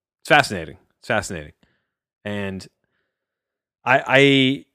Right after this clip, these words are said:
I can't recommend it enough. It's, it's, it's such a great movie, and Jake Gyllenhaal is just amazing in it.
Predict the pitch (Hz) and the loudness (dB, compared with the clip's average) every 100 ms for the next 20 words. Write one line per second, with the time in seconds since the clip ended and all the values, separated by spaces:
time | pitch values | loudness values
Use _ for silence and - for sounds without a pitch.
0 | _ _ - - 170 151 135 123 120 117 | _ _ -8 -2 0 2 0 2 2 0
1 | 98 104 90 - - 104 98 - - 110 | -2 -2 -4 -6 -10 -10 -8 -10 -12 -12
2 | - - 110 - - 139 117 101 101 117 | -14 -14 -14 -8 -6 -4 -4 -4 0 0
3 | 107 104 107 113 98 87 - - 113 110 | 0 -4 -4 -4 -6 -10 -14 -2 -2 -2
4 | - 107 107 104 95 87 82 95 - 87 | -4 -4 -4 -4 -4 -4 -8 -14 -12 -8
5 | 90 95 113 117 120 | -6 -6 -6 -6 -6